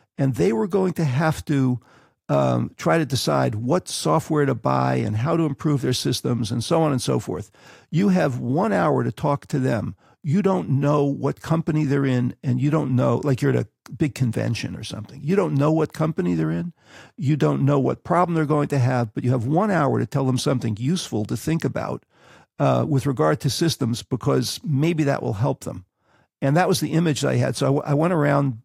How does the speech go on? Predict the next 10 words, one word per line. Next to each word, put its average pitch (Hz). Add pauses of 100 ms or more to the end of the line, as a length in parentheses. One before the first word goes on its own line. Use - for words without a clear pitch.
(120)
and, 135 (220)
and 135
gave 160
this 135
presentation, 139
I -
think, 127
twenty-two 139
times. 123 (500)
A-, -